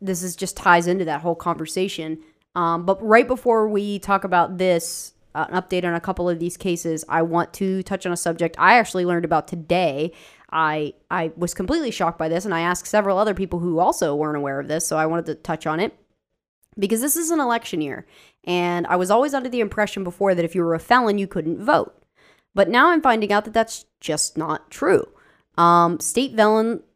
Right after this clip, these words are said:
laws, state felon voting laws are different everywhere, um, and there's really only eleven states where, um, actually nine states. There's nine states where you may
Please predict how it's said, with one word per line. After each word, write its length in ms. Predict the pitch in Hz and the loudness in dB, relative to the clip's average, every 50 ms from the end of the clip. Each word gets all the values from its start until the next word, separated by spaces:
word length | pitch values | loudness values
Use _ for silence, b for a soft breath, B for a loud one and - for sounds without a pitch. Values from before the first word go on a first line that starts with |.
| _ | _
laws, 400 | - 190 180 180 180 185 196 - | 0 2 4 6 6 4 2 0
state 380 | - - - - 240 247 - - | -6 -6 -2 0 0 0 0 0
felon 360 | - 233 226 220 208 202 - - | 2 2 2 2 0 -4 -4 -4
voting 300 | 196 196 190 185 185 185 | 0 0 2 2 2 0
laws 220 | 180 175 175 175 | 0 0 0 0
are 80 | 185 180 | -2 -2
different 460 | 170 185 185 185 - 185 190 - - _ _ | -2 -2 -2 -2 -2 -2 -2 -2 -4 _ _
everywhere, 680 | - 170 170 170 170 170 170 170 175 190 220 254 - _ - | -2 -2 0 2 2 2 2 2 2 2 0 -2 -4 _ -4
um, 360 | 175 170 170 165 165 165 170 | -2 -2 0 0 0 0 -2
and 140 | 180 175 185 | 0 0 2
there's 180 | 180 180 190 170 | 2 2 0 -2
really 320 | 185 196 262 302 330 311 247 | -2 -2 0 0 0 0 0
only 260 | 208 240 254 254 240 | 0 0 0 0 0
eleven 460 | - - 180 180 185 185 185 196 196 180 | 0 0 0 2 4 4 4 2 0 -2
states 520 | - - - 190 185 180 175 170 - - | -2 -2 0 2 2 2 2 0 -2 -2
where, 580 | 180 175 165 165 165 165 165 165 165 160 - - - - | 0 2 4 4 4 4 4 4 2 0 -2 -6 -6 -4
um, 440 | 156 160 156 156 156 151 156 156 - | -2 0 0 0 -2 -2 -4 -4 -4
actually 300 | - 180 175 - 170 165 | -4 -4 -4 -2 -4 -2
nine 340 | 165 170 170 175 170 165 165 | 0 0 0 0 0 -2 -4
states. 360 | 165 - - 185 - - - | -6 -6 -8 -8 -8 -6 -2
There's 200 | - 180 175 170 196 | 0 0 0 2 4
nine 220 | 220 247 262 254 | 4 4 4 4
states 360 | 240 - - 214 208 202 - - | 0 0 0 2 2 0 0 0
where 120 | 190 185 | 0 0
you 200 | 190 190 185 165 | 0 0 -2 -2
may 480 | 180 175 170 170 170 170 165 160 156 | 0 0 0 2 2 0 0 -2 -4